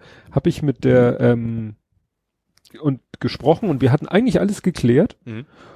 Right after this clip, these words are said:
Speaker 1: Und dann sagte sie, „So, jetzt muss ich das aber nochmal machen, weil ich muss das jetzt nochmal aufnehmen.“
Speaker 2: Mhm.
Speaker 1: Also es war total transparent, dass sie sagte,
Speaker 2: Ja.
Speaker 1: „So, äh, ne,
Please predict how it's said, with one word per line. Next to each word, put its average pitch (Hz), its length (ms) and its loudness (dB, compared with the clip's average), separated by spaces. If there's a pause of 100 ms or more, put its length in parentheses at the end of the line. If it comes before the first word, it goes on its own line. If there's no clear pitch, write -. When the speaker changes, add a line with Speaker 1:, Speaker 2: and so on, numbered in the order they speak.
(580)
Speaker 1:
Und 143 200 0 (160)
dann 151 160 4
sagte 160 260 2
sie, 160 260 -6
„So, 160 240 0 (160)
jetzt 147 220 0
muss 175 160 -2
ich 180 100 0
das 156 160 0
aber 147 200 0
nochmal 147 400 2
machen, 147 400 -4
weil 135 160 0
ich - 100 -4
muss 151 160 -4
das 143 140 2
jetzt - 160 -4
nochmal 131 240 -4
aufnehmen.“ 117 500 -6 (140)
Speaker 2:
Mhm. 123 260 -10 (160)
Speaker 1:
Also 123 180 4
es 120 140 -2
war 123 80 0 (240)
total 139 340 0
transparent, 151 600 0
dass 139 100 0
sie 135 100 -4
sagte, 131 300 0
Speaker 2:
Ja. 135 60 4 (340)
Speaker 1:
„So, 156 340 2
äh, 139 320 0
ne, 160 160 0